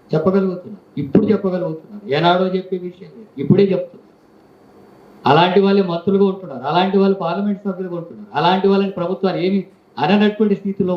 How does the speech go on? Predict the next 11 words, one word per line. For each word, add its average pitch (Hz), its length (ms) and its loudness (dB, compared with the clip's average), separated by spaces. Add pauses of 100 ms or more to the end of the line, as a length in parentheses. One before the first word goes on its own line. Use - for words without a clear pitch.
ఉంటుంది. 131 280 -12 (300)
అంత 151 280 -4 (140)
బహిరంగంగా 160 640 -4 (480)
హక్కుల్ని 147 460 0
కాలరాసేటటువంటిది, 143 1040 -2 (520)
పోరాడి 147 360 4 (120)
సాధించుకున్నటువంటి 139 1000 -4 (340)
హక్కుల్ని 147 400 -2
కూడా 139 140 2 (120)
లేకుండా 151 340 -4 (120)
చేసేటటువంటిది. 139 840 -6